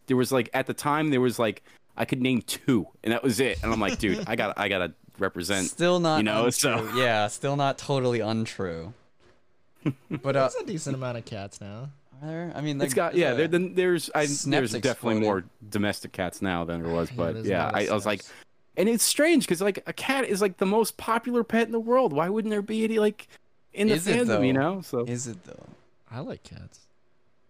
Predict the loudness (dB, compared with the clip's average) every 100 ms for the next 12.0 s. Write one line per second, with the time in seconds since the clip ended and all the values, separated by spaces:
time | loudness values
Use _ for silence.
0 | _ _ _ _ _ _ -6 -4 -4 -4
1 | -6 -10 -12 -16 -14 -18 -20 -12 -10 -10
2 | -18 -8 -6 -4 -2 0 2 2 0 0
3 | -4 -6 -6 -10 -12 -10 -12 -10 -8 -6
4 | -6 -6 -2 -2 -4 -6 -8 -8 -8 -8
5 | -8 -8 -10 -16 _ _ _ _ _ _
6 | _ -4 -2 2 0 0 -4 -10 -10 _
7 | _ _ _ _ _ _ _ -4 -2 -2
8 | -4 -10 -12 -6 -2 0 0 -4 -10 _
9 | -2 -2 -4 -4 -4 -2 0 0 2 2
10 | 2 2 2 0 0 0 2 2 2 0
11 | 0 0 -2 -2 0 2 2 2 -2